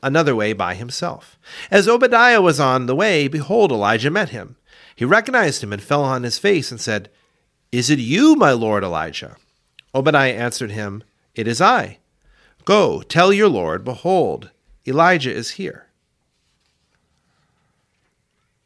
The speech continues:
He said to him, "How I have sinned, that you would deliver your servant into the hand of Ahab to kill me. As Yahweh your God lives,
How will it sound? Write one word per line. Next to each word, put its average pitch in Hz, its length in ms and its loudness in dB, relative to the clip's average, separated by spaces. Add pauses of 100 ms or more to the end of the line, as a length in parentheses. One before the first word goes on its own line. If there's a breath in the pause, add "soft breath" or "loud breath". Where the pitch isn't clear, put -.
(300)
He 151 180 -8
said 190 240 -2
to 117 80 -6
him, 104 260 -12 (180)
"How 190 220 -4
I 233 80 4
have 165 140 0
sinned, 127 500 -8 (460 loud breath)
that 160 100 -8
you 214 80 -2
would 254 120 -2
deliver 127 460 0
your 98 180 -6
servant 170 400 0
into 117 100 -12
the 120 100 -10
hand 170 400 -2
of - 120 -8
Ahab 113 420 -6
to 131 80 -12
kill 285 300 -8
me. - 260 -12 (720 loud breath)
As 165 220 2
Yahweh 226 300 4
your 165 160 0
God 131 280 2
lives, 127 640 -4